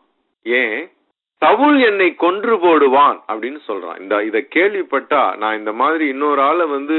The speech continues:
அபிஷேகம் பண்றேன்னு தெரிஞ்சதுன்னா சவுல் என்னை கொன்று போடுவான். அப்படிப்பட்ட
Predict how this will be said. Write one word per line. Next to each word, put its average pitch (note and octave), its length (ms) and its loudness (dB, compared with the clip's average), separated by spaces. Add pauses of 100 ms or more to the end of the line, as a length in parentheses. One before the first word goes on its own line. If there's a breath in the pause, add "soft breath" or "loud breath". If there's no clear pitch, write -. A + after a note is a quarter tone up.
(160)
அபிஷேகம் C#3 600 -4
பண்றேன்னு B2+ 520 -4
தெரிஞ்சதுன்னா D#3 680 0 (1200)
சவுல் A#3 380 2
என்னை F#3+ 340 2
கொன்று E3+ 360 2
போடுவான். C#3+ 640 2
அப்படிப்பட்ட A#2+ 680 -4